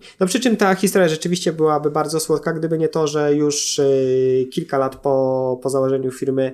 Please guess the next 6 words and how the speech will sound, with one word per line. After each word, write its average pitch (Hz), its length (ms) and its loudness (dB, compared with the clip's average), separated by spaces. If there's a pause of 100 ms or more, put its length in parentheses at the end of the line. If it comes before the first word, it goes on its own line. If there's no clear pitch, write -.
(580)
y, 123 80 -2
ona 135 240 -2
została 127 640 -2
Wolfowi 127 800 0
Barnato 127 680 -4
sprzedana, 139 500 -2